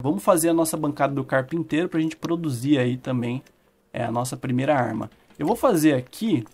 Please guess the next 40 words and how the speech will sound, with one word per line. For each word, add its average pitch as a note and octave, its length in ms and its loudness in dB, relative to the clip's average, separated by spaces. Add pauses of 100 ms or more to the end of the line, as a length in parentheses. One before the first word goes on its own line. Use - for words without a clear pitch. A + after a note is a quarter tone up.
ou F#3 140 -2
eu E3+ 60 2
deixo D3+ 220 0
pra C#3+ 140 -6
fazer C3 400 -4
a B2 180 0
de A#2+ 360 -6 (360)
pedra, A#2 380 -4
mano? G#2+ 320 -6 (420)
Eu - 80 -8
acho D3 80 -8
que - 60 -10
eu F3+ 40 -6
vou F#3+ 60 -6
deixar F#3 220 -2
pra F3+ 100 -6
fazer D#3 520 2
a, C#3 500 4 (560)
a B2 60 -2
lança C#3+ 320 -2
de D3+ 100 -6
pedra. B2 500 -2 (380)
A B2+ 40 -10
gente B2 180 -4
vai B2+ 80 -4
precisar C3 360 -4
de B2 140 -4
wood B2 220 -4
handle B2 320 -2
mesmo. B2+ 360 -2 (480)
Então C3 140 -4
já C3+ 80 -4
tá C3+ 120 -4
quase F3+ 240 4
fabricando D3 640 -2
aqui, D3+ 260 -6
ó, C3+ 120 2 (540)
pra B2+ 120 -8
gente C3 160 -6
poder C3+ 540 -4